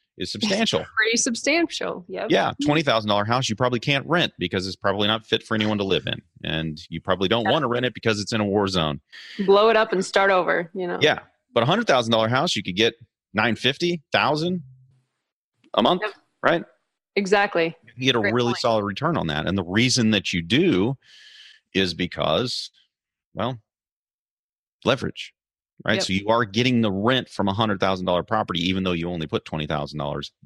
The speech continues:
Speaker 1: down on the property. Same thing with the principal reduction, right? So the, the principal reduction,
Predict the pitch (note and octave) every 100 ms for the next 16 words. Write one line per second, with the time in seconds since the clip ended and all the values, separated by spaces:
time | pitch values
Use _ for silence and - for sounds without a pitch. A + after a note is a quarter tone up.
0 | F#2+ E2 F2 F#2 F#2 E2 D#2+ D#2 D#2 F#2+
1 | F#2 - - - _ - - - - -
2 | - - F2+ G#2 A2 A#2+ B2 A#2+ - C#3
3 | C#3+ - G2 E2+ D#2+ - D#2 E2+ G#2+ _
4 | _ _ _ _ - G2 F#2 D#2 F2+ -
5 | A2+ A2+ G#2 F#2+ F#2 B2 - F#2 G#2+